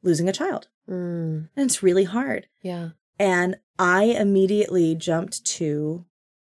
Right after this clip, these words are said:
Speaker 1: this gorgeous piece. And I don't, I don't, I won't remember it perfectly, but there's a character named Constance in King John who loses,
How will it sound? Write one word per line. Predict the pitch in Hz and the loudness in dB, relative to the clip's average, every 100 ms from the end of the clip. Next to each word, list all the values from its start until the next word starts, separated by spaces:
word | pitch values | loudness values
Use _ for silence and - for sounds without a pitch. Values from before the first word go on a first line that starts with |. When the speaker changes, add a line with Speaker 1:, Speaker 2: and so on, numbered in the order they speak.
| _ | _
Speaker 1:
this | 180 165 - _ _ _ _ _ | -2 -2 -2 _ _ _ _ _
gorgeous | 226 240 247 240 247 | 6 6 6 0 -2
piece. | - 185 160 | -2 -2 0
And | 180 | 0
I | |
don't, | 196 247 _ _ _ _ - | 0 0 _ _ _ _ 4
I | 214 | 6
don't, | 240 254 | 6 4
I | 220 | 4
won't | 233 | 4
remember | 214 196 180 | 2 2 4
it | 180 | 2
perfectly, | - 170 170 160 156 143 | 2 -4 -2 -4 -2 -2
but | 151 156 143 _ _ _ _ | 2 2 2 _ _ _ _
there's | 180 | -2
a | 185 | -2
character | - 208 208 | 2 0 2
named | 226 202 | 2 2
Constance | - 170 156 - 156 165 | 0 -2 -2 -2 -6 -4
in | 160 | -6
King | - 170 | -4 -4
John | 160 139 139 | 0 0 -2
who | 143 | -2
loses, | 165 165 165 160 | 2 2 2 -4